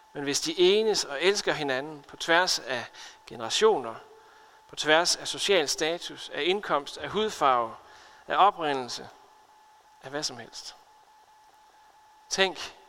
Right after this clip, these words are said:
hvilket vidnesbyrd de så er. Vi lever i en kultur, hvor vi oftest finder fællesskab med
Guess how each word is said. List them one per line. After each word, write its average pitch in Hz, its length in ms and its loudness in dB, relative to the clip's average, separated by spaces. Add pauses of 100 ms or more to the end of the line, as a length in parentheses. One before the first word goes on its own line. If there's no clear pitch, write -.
(160)
hvilket 147 300 -10
vidnesbyrd 143 600 -10 (140)
de 92 80 -18
så - 160 -8
er. - 200 -12 (3500)
Vi 147 80 -12
lever 185 220 8
i 190 40 4
en 165 60 0
kultur, 156 540 -2 (360)
hvor 147 480 4 (480)
vi 160 160 2
oftest 175 440 2
finder 160 200 2
fællesskab 147 560 -2
med 123 260 -8